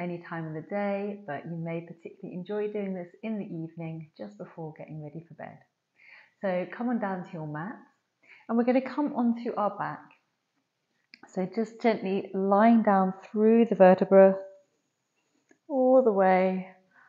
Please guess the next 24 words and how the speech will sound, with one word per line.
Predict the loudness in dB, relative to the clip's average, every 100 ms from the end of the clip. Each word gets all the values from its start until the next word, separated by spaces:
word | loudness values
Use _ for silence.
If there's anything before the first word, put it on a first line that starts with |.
| _ _
onto | -2 0 -2 -6 -10
the | -10 -10
floor, | -6 -4 -4 -8
extending | -12 -14 -10 -6 -2 0 0
the | 0
legs | -2 -2 -6
out. | -6 -4 -6 -10 _ _ _ _ _ _ _ _ _ _ _ _ _ _ _ _ -2
And | 2
then | 4
we're | 4
gonna | 2 2
reach | 4 4 4 2 -4
the | -6 -4
arms | -2 -2 -2
up | -4 -2
behind | -8 -6 -4 -4 -4
us, | -6 -8 -14 _ _ _ _ _ -20 _
interlacing | 4 4 4 2 2 0 -4
the | -4
hands, | -4 -4 -2 -4 -8 -14 -20 -20 _
pressing | -8 0 0 0 0 0
the | 0
palms | -4 -4 -2 -2 -4
away. | -2 0 0 -2 -4